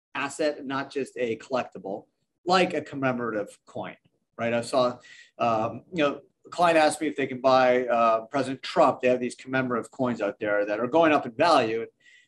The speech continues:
You can't because the finesse isn't good enough, right? They sell for, like, ten bucks or twenty bucks. The quality is just not good. So it's not gonna be deemed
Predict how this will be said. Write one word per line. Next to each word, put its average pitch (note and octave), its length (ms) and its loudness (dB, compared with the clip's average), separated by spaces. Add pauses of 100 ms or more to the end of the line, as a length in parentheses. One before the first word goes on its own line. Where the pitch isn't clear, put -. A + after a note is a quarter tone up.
(280)
You C3 80 -12
can't B2+ 400 -2
because A#2 540 -4 (200)
the B2+ 80 -12
finesse C#3+ 380 -2
isn't G#2+ 200 -12
good F#2+ 160 -6
enough, - 220 -20 (160)
right? A2 220 -6
They A2+ 100 -4
sell A2+ 300 0
for, - 140 -8
like, G2+ 180 -6
ten G2+ 200 -6
bucks F#2 320 -4
or - 140 -20
twenty G2 260 -12
bucks. F#2 360 -8 (760)
The - 60 -10
quality C#3+ 300 2
is - 40 -14
just A#2+ 160 -12
not G#2 160 -8
good. G#2+ 180 -4
So A#2+ 100 -8
it's - 140 -10
not D3+ 200 0
gonna D3 100 -8
be C3 160 -4
deemed A#2+ 340 -4